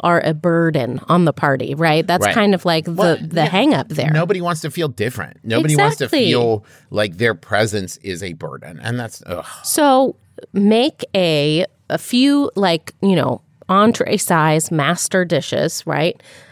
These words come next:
Speaker 1: Like a casserole that's both vegan and gluten-free.
Speaker 2: And delicious.
Speaker 1: And delicious, can cover a variety of dietary
Speaker 2: Sure.
Speaker 1: restrictions. Um, and it's very easy to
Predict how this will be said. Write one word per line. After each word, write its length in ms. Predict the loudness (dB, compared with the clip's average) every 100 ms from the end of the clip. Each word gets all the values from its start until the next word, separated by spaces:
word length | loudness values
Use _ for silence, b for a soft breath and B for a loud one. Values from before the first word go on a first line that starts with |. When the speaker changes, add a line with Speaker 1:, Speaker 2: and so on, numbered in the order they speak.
| B
Speaker 1:
Like 420 | -2 0 2 0 -2
a 320 | 2 4 2 0
casserole 640 | -2 -4 0 0 2 2
that's 260 | 0 -2 -2
both 320 | 0 0 0
vegan 500 | -2 -2 0 2 2
and 160 | 0 0
gluten-free. 840 | 0 2 0 -2 -4 -2 -4 -6 -4
Speaker 2:
And 260 | -2 -2
delicious. 580 | -4 -8 -8 -10 -10 -8
Speaker 1:
And 260 | -2 0 2
delicious, 560 | 2 2 0 0 0
can 200 | 0 0
cover 380 | 2 2 2 4
a 60 | 2
variety 600 | 2 0 2 0 2 2
of 140 | 0
dietary 600 | 0 -2 -2 -2 -2 -2 -2
Speaker 2:
Sure. 40 |
Speaker 1:
restrictions. 840 | -4 -6 -8 -8 -6 -4 -4 -6 -10 B B -2
Um, 420 | 2 4 2 0 -2
and 440 | -2 2 2 2 -2 _
it's 280 | -2 -2 -2
very 540 | -2 2 2 2 0
easy 640 | -2 -2 -2 -4 -6 -4 -6 B B B -6
to 600 | 2 4 4 4 2 0